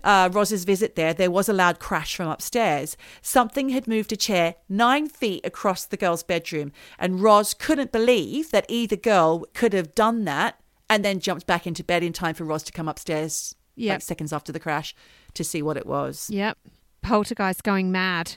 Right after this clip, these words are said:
Speaker 1: Roz also said that they never made any money from the, from the press.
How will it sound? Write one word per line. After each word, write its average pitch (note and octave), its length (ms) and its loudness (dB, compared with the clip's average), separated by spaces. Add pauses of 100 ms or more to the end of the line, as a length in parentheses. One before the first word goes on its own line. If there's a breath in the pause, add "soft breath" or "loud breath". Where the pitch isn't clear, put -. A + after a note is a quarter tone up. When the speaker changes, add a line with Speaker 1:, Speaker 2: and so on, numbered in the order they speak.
Speaker 1:
Roz B3+ 240 8
also B3+ 320 6
said F#3+ 280 0
that - 120 -4
they G3 140 4
never F#3+ 220 0
made E3+ 320 -4
any F3 240 -2
money D#3 560 -6
from D3+ 600 -2 (220)
the, D3 500 -2 (220)
from D#3 240 -6
the D#3 120 -4
press. - 640 -6